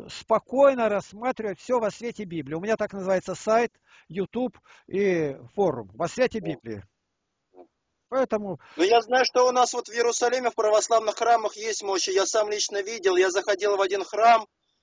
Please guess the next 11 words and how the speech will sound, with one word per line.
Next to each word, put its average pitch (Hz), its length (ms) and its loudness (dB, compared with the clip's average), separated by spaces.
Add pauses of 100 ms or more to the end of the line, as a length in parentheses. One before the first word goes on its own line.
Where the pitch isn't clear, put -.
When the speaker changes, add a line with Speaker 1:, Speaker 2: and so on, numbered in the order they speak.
(600)
Speaker 2:
и 151 60 -8
я 185 160 4
видел 202 360 0
лично 202 520 -4
там 202 220 2
мощи. 208 520 -2 (540)
Одной 180 520 2
или 214 100 2
двух 202 280 -6
мо-, 196 120 -2
а, 165 1000 4